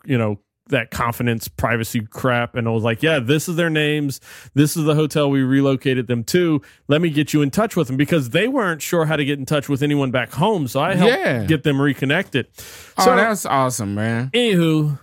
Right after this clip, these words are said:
Speaker 1: hurricane comes, worst case scenario, city gets flooded, like,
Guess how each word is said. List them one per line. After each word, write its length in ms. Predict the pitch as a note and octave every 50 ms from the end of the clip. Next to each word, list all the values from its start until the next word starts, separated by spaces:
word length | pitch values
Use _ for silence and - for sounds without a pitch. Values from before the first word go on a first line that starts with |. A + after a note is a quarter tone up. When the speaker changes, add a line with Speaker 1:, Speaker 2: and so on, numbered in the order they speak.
| _ _ _ _ _ _ _ _ - -
Speaker 1:
hurricane 500 | E3 A3 A3+ G#3+ - G#3+ G#3+ G#3 F#3 - _ -
comes, 720 | - G3 F#3+ F#3 F3+ F3+ F3 F3 F3 E3+ D#3 - - - - _ - _ _ -
worst 280 | D3 E3+ F#3 F3+ -
case 220 | - F#3 F#3+ E3 -
scenario, 560 | - E3+ D#3 D3+ D3+ D3+ D3+ D3 D3 D3 C#3+
city 340 | - - - E3+ D#3+ D#3+ D3
gets 180 | D3 D3+ -
flooded, 460 | - - C#3 C3+ C3+ C3+ C3 C3+ C#3 D#3
like, 320 | C3+ B2 A#2+ B2 B2 -